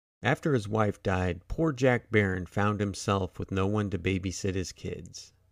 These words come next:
Starla Hayes, a mother of two, faced the same problem. She and her husband had separated. She and her two children moved into Barron's three-bedroom home several months after Irene's death. The two agreed to share childcare duties.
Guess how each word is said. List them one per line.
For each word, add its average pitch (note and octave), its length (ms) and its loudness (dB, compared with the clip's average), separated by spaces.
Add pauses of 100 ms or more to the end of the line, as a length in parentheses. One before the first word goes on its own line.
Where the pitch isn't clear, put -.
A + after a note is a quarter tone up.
(380)
Starla B2 480 2
Hayes, G2 520 0
a G2+ 40 -6
mother A2+ 280 4
of F#2 140 0
two, A#2+ 300 0
faced - 340 -2
the F#2+ 80 -6
same G#2 300 -4
problem. A2+ 580 -2 (300)
She C3+ 240 -2
and A#2 120 0
her G2 100 2
husband G2 480 -2
had E2+ 140 -6
separated. - 640 -2 (800)
She C#3+ 400 0
and G#2 120 0
her F#2+ 120 0
two D3+ 200 -2
children G2 560 2
moved A#2+ 300 0
into A2 240 -2
Barron's F#2+ 440 2
three-bedroom A2+ 720 0
home E2+ 440 -4
several B2+ 400 4
months G2+ 460 0
after F2+ 360 -2
Irene's F#2 460 -2
death. F#2 320 -6 (960)
The A#2+ 80 2
two E3+ 320 0
agreed A2 480 0
to G2 80 -4
share G2+ 300 2
childcare G2 680 0
duties. F#2 600 -12